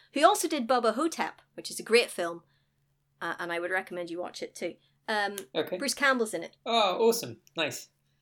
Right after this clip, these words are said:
Speaker 1: Yeah, it's really good.
Speaker 2: Yeah.
Speaker 1: But anyway, um, so this, this film was a, like a, a, a first time for a lot of the people involved.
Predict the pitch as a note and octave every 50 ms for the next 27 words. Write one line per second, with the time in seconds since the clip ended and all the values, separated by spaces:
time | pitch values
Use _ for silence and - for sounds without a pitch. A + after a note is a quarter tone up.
0 | _ - A3 A3 G3+ F#3 F3 _ _ _ _ _ - A3+ A3 A3 - G#3 G#3 G3
1 | F#3 F3 E3 E3 D#3 - - - B2 - A3 G#3 G#3 G#3+ G#3 F#3+ F3+ D#3+ D#3+ -
2 | - - - - - - _ - - A#3 A#3 A#3 A3+ A#3 - - B3+ A#3 C4+ C4+
3 | C4 - - - _ - C#4+ C#4 - - - E4 E4 D#4 D4 C#4+ C#4+ D4 C4+ B3+
4 | - A#3+ A3+ A#3 A3 A3 - - - - - _ _ - - F#3+ F#3 - - -
5 | A3+ A3+ - - - A#3 A3 G3+ G3 G3+ G3+ G#3+ A3 A3 A3+ - _ _ _ _
6 | _ _ _ _ _ _ - - - G3 F#3+ F#3+ G3 G3+ G3+ G3+ G3 G3 - -
7 | A3+ - A#3 A3 A3 A3 G#3+ G#3 G3+ F#3+ F3+ F3+ F3+ F#3 F#3 F#3 F#3+ F#3+ - -
8 | -